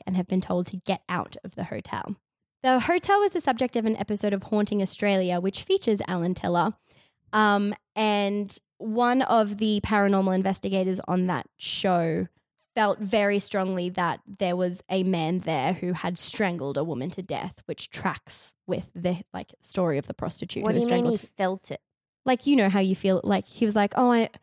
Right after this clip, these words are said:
Speaker 1: I'm," it was a girl, actually. She was like, "Oh, I'm in the room and I'm getting the sense that there is a man here, a man with a violent history. I
Speaker 2: <laughs>
Speaker 1: think this man,"
Speaker 2: Bullshit.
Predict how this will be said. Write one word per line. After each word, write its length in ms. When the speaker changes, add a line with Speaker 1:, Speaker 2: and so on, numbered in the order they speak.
Speaker 1:
I'm," 180
it 100
was 120
a 40
girl, 200
actually. 260
She 120
was 80
like, 120
"Oh, 100
I'm 140
in 80
the 80
room 240
and 80
I'm 140
getting 260
the 80
sense 320
that 140
there 140
is 120
a 40
man 340
here, 320
a 80
man 260
with 140
a 40
violent 420
history. 540
I 100
Speaker 2:
<laughs> 40
Speaker 1:
think 220
this 240
man," 240
Speaker 2:
Bullshit. 180